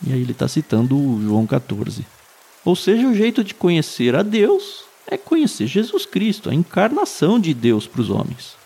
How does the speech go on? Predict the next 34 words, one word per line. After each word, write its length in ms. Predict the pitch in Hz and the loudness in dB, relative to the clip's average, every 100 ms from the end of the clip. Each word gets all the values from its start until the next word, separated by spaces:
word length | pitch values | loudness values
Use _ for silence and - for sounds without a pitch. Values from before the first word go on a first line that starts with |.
| - | -4
Mas 180 | 180 208 | -2 0
talvez 320 | 247 247 247 | 0 0 0
você 380 | 240 233 214 214 | -2 -2 -4 -2
pergunte, 760 | 220 214 147 113 113 120 - - | -2 -2 0 0 0 -2 -14 -6
Tá, 320 | - 92 113 107 - - - | -2 0 -2 -6 -20 -14 -4
quando 180 | 233 | -2
Jesus 380 | 196 180 143 170 | 0 0 0 -4
estava 380 | - 131 123 120 | -2 0 0 -2
encarnado 680 | 123 131 113 113 113 147 123 | -2 0 0 0 0 0 -2
com 140 | - | -2
os 80 | 110 | -2
discípulos, 500 | 107 - - - 214 | -2 -6 -8 -6 -4
era 200 | 480 - | -2 -4
fácil. 560 | - - - - - - - - | -4 -2 -2 -4 -16 -20 -20 -10
Afinal, 340 | 123 - 160 | -6 -2 0
ele 120 | 302 415 | 2 2
estava 260 | 349 320 | 2 0
fisicamente 1040 | - - 190 294 415 - 339 123 165 - 110 | -4 -6 -4 -4 -4 0 2 2 2 0 -2
lá. 200 | 104 113 - _ - | -2 -6 -12 _ -20
As 80 | - | -20
pessoas 380 | - 131 - 151 | -8 -8 -4 -6
podiam 320 | - 143 143 | -4 -2 2
andar 180 | 120 113 | 2 0
com 220 | - 104 | -2 0
ele, 340 | 120 165 135 - | 4 4 4 0
conversar 440 | 113 110 104 117 | -2 -2 -2 -4
com 200 | - 101 | -2 0
ele. 400 | 110 147 127 113 110 - _ _ _ | 2 2 0 -2 -8 -14 _ _ _
Não 80 | 131 | -2
é 80 | 127 | 0
isso 100 | 123 | 0
que 60 | 117 | -4
é 40 | |
conhecer? 640 | - 113 110 - 156 110 | 0 0 0 2 2 2